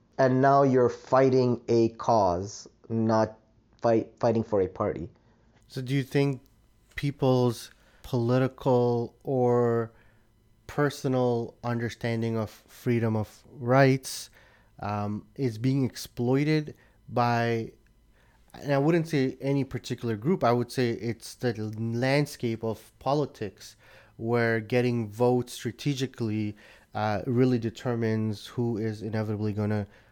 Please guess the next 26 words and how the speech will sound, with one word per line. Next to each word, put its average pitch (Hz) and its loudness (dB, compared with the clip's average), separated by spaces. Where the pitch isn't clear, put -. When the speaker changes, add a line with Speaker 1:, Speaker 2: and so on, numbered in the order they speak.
Speaker 2:
uh, 101 -2
win 143 0
or 110 2
come 113 -2
into 110 -4
power. 123 -2
So - -10
y-, 113 -8
are, 110 -8
are 117 -6
you 127 -2
suggesting 123 0
that 113 4
people's 127 0
beliefs 120 0
are 123 0
somehow 123 -2
being 120 -2
taken 127 -4
advantage 139 -2
of, 165 -2
exploited 139 -2
for 131 0
the 117 0
gains 120 0
of, - -12